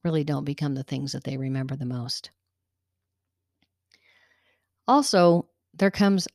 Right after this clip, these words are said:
all those traditions that you think you have to do. And I remember all those years doing, um, a family Christmas photo, which I love getting them. I get, like, three now because people don't do them anymore.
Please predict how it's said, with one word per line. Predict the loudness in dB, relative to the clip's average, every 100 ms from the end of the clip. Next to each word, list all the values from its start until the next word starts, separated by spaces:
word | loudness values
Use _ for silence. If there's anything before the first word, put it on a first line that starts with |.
| _
all | 6 8 10
those | 8 4
traditions | -2 -2 -2 -2 -8 -10 -8
that | -10 -8
you | -10
think | -12 _ -4 -4 -4 -8
you | -10
have | -10 -12 -10 -10 -10
to | -12 -10
do. | -4 -2 -2 -6 -12 _ _ _ _
And | -4
I | -2
remember | 0 0 0 0 -2 -2
all | -4 -6
those | -6 -6
years | -6 -8 -8
doing, | -8 -8 -8 -12 -14
um, | -12 -10 -10 -10 -12 -12
a | -12
family | -8 -6 -6
Christmas | -8 -8 -8 -8
photo, | -10 -10 -12 -14 _ _ _ _ _ _
which | -6 -6 -4
I | -2
love | 0 2 2 2
getting | -2 -2 -6
them. | -8 -14 _ _ _ _ _ _ _ _ _ -6
I | -2
get, | 0 -2
like, | -2 -4 -6 _ _ _ -20
three | -10 -4 -4 -4
now | -6 -10
because | -10 -8 -8 -6
people | -10 -10 -8
don't | -8 -8
do | -8
them | -8 -10
anymore. | -12 -14 -16